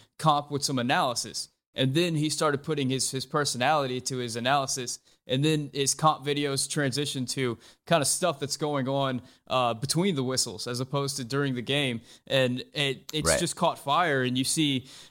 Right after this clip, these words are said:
Speaker 1: I mean, you see his, his, um, his comps end up on, like, the, the national brands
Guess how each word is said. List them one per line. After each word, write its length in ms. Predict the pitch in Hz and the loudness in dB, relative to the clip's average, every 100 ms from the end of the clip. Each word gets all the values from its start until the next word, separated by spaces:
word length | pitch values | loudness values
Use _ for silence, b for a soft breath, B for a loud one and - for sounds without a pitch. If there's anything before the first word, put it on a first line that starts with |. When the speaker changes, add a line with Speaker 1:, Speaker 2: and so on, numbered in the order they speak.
| - | -2
Speaker 1:
I 80 | 139 | 2
mean, 240 | 143 135 | 2 0
you 120 | 139 | -2
see 420 | 147 151 147 139 | -2 0 -2 -2
his, 400 | - 131 147 - | -4 -4 -2 -2
his, 320 | - 135 135 - | -2 -2 -2 -2
um, 580 | 135 135 127 123 120 - - | 0 0 0 -2 -6 -10 -6
his 220 | 139 131 | 0 0
comps 340 | 147 135 135 | 2 0 0
end 200 | 147 135 | -2 2
up 220 | 127 127 127 | 2 0 -4
on, 140 | 123 | -4
like, 320 | 120 113 - _ - | -2 -4 -8 _ -4
the, 280 | 123 117 113 | -2 -2 -4
the 100 | 123 | -2
national 840 | 120 123 127 139 123 120 120 120 - _ | 0 0 0 -2 -4 -4 -6 -8 -14 _
brands 800 | 131 127 127 127 127 123 - - | 0 2 2 -2 -2 0 0 -4